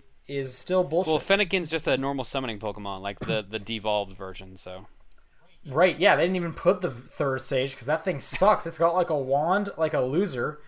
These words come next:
Speaker 1: Greninja's a playable character. I picked the wrong starter. Uh, also Charizard, because Japan loves Charizard.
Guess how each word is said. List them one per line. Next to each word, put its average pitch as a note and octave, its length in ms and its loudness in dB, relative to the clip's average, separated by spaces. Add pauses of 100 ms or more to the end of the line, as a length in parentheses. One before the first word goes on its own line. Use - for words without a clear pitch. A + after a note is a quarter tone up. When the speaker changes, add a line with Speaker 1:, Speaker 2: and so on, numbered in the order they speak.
(260)
Speaker 1:
Greninja's E3+ 540 0
a D3 40 -4
playable E3+ 320 2
character. E3 540 -4 (380)
I G3 240 2
picked F3+ 320 -4
the D#3+ 80 0
wrong D#3 180 0
starter. B2 400 -4 (1500)
Uh, B2 140 0
also F3+ 320 2
Charizard, C#3 720 2
because A#2+ 460 -4
Japan C#3 500 -6
loves B2+ 380 -2
Charizard. A#2 600 -2